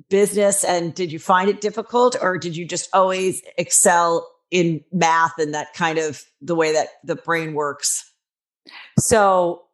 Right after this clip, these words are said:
Speaker 2: funny enough, it's not really what I ever wanted to do. I wanted to be a social worker. Um, you know, growing up, I had a lot of health issues and really benefited from my kind doctors and, you know, that kind of support work, therapists.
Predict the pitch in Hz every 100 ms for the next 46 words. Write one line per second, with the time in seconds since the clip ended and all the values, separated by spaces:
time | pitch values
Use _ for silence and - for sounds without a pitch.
0 | _ _ _ _ - - - 254 247 202
1 | 185 185 170 - - - - 190 196 190
2 | 190 175 170 156 165 160 160 170 156 160
3 | 156 147 160 139 160 135 170 277 - _
4 | - - - - 180 190 202 202 233 226
5 | 208 - 175 160 - 160 147 147 - 170
6 | 196 247 - _ _ _ - - - -
7 | - 190 180 175 175 175 _ 196 208 180
8 | 165 202 196 185 175 180 170 170 170 165
9 | 165 160 160 - 220 214 226 214 - 220
10 | 214 208 214 208 - - 185 170 170 180
11 | 220 220 214 180 190 202 196 208 202 -
12 | 175 175 175 - - 165 170 226 220 220
13 | 226 214 214 208 185 165 160 - 208 180
14 | 180 180 196 180 - - - - 196 202
15 | - 196 190 190 - 196 190 190 196 196
16 | 180 -